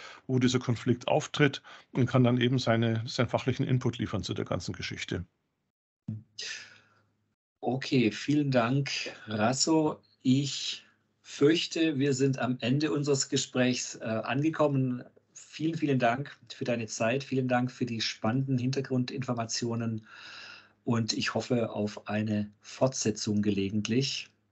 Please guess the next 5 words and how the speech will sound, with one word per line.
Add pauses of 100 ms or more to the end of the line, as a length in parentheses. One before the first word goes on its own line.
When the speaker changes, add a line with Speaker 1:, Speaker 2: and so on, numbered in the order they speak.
(1400)
Speaker 1:
Ja,
Gunther,
vielen
herzlichen
Dank,